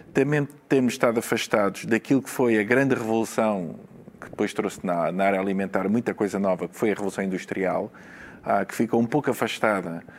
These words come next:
ah, de Portugal, ah, especialmente do século dezoito, dezenove, ah, e depois, ah, no início do século vinte, com, ah, o aparecimento de um regime também que nos fechou muito, um regime ditatorial, que de alguma forma nos fechou muito até praticamente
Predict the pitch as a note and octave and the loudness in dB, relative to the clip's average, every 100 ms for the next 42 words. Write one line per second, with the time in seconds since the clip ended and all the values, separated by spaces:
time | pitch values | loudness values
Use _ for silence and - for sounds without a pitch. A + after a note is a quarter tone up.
0 | - - - F2+ F2+ - - A2 G2 F#2 | -20 -12 -2 0 0 -6 -6 0 0 0
1 | A2+ E3+ F3 - F#2+ F#2 - G2 G2+ F#2+ | -2 -4 -8 -4 -2 -2 -2 0 0 0
2 | - F#2+ F#2 E2+ E2 - - E2+ G2 A2 | -2 -2 -4 -4 -6 -8 -12 -6 4 4
3 | C#3+ - - E2 G#2 F#2 F#2 - - - | 4 -2 -12 -4 -2 0 -2 -4 -14 -20
4 | - - - - - - F3+ E3+ E3 E3 | -20 -18 -18 -10 -4 2 4 4 2 2
5 | E3 F3+ F#3+ - - - D#3+ D#3 D#3 D#3+ | 4 4 2 -4 -6 0 2 2 2 4
6 | E3 D3+ - B2 - C3 C#3 B2+ C3+ D#3 | 4 2 -2 -4 2 2 2 0 0 0
7 | E3+ E3 - D3+ D#3+ E3+ - E3+ D#3 D#3+ | 0 -2 2 4 4 2 0 0 2 4
8 | D#3+ D#3 C#3 - B2+ A#2+ A#2+ C3 C3 C3 | 4 2 -2 0 2 2 2 0 0 0
9 | B2 B2 A#2+ A#2+ C#3+ C#3 C3+ A2+ A2+ - | 0 0 2 2 0 -2 0 2 2 0
10 | C#3 - - A#2+ B2 A#2 A2+ C#3 C#3+ B2 | -2 -2 -2 0 2 2 0 -2 -4 -6
11 | G#2 - G#2+ G2+ G#2+ G2+ F#2+ G#2 G#2+ G#2+ | -8 -4 -2 0 0 -2 -4 0 2 2
12 | B2 - - - - - C3 B2+ C3 A#2+ | 0 -4 -18 -18 -14 -2 4 4 4 2
13 | C3 C3+ C#3 B2 - C#3 B2+ C#3 C3+ C#3 | 2 2 -2 -4 -2 0 0 0 0 0
14 | C3+ C3+ - B2+ B2 C3 | 2 0 0 0 2 0